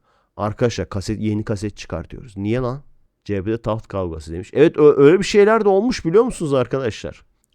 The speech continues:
Bunu böyle servis edenler gene aynı partinin içinde mi? Bunu ifşalayanlar mı?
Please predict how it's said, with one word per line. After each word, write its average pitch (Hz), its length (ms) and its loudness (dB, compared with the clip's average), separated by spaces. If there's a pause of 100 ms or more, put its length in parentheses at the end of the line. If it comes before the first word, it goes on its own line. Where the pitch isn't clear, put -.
Bunu 143 220 4
böyle 175 180 4
servis 147 500 0
edenler 160 440 4
gene 147 240 2
aynı 147 260 2
partinin 147 380 0
içinde 151 300 -2
mi? 143 300 0
Bunu 127 160 0
ifşalayanlar 135 800 0
mı? 143 140 2